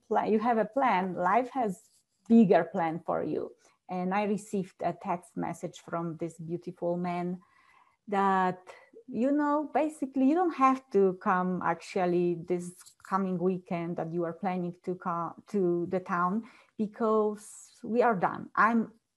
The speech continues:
with someone else. You ne-, you don't have to ever come back. It broke my heart, because it's not only that I was,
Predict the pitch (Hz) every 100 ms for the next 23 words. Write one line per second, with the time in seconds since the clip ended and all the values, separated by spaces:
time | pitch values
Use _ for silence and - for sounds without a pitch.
0 | - 185 180 - 185 185 180 - 156 -
1 | - _ _ 208 202 196 190 208 185 196
2 | 180 - 208 - 185 - 175 185 160 -
3 | - 165 147 - - _ - - - -
4 | - 226 202 - 175 202 202 190 185 180
5 | 190 - - 175 180 - 180 - 185 220
6 | 254 254 185 202 180 165 165 170 165 160
7 | _ _ _ _ _ _ _ _ _ _
8 | _ _ - 190 - - 208 190